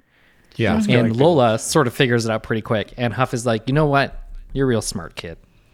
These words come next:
Speaker 3: I'm gonna love
Speaker 2: I love
Speaker 3: you
Speaker 2: you.
Speaker 3: now."
Speaker 2: <laughs> I
Speaker 4: Well,
Speaker 2: love
Speaker 4: wait,
Speaker 2: you,
Speaker 4: wait, wait.
Speaker 2: baby.
Speaker 4: Can we just talk about that paragraph,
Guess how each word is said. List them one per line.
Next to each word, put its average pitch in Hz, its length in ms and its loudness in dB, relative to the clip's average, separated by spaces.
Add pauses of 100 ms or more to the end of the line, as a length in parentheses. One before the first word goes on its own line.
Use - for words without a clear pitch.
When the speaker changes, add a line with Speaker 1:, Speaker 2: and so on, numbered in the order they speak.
(220)
Speaker 3:
I'm 120 120 -2
gonna 123 120 2
love 202 80 4
Speaker 2:
I 202 60 8
love 190 240 6
Speaker 3:
you 147 120 -2
Speaker 2:
you. 151 40 0
Speaker 3:
now." 180 220 -8 (260)
Speaker 2:
<laughs> - 260 -14
I - 80 2
Speaker 4:
Well, 185 120 8
Speaker 2:
love 196 100 8
Speaker 4:
wait, 220 80 8
Speaker 2:
you, 214 60 8
Speaker 4:
wait, 214 100 6
wait. 202 120 6
Speaker 2:
baby. 170 80 2
Speaker 4:
Can 180 80 8
we 226 80 4
just 294 180 -2
talk 226 160 4
about 202 160 2
that 190 160 2
paragraph, 123 640 2